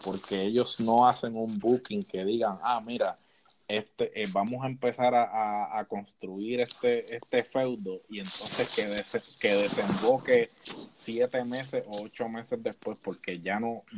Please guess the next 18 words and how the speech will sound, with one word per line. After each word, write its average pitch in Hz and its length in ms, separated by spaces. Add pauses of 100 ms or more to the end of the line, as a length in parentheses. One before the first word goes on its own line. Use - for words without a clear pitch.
ya 101 160
no 117 140
saben 113 500
hacer 101 360
eso, 104 400
y 101 160
eso 107 240
es - 260
el 107 160
pro-, 101 360
eh, 101 220 (100)
ya 117 420 (440)
le 101 240
ha 107 120
restado 127 560
credibilidad 107 720
al 117 100
campeonato, 123 840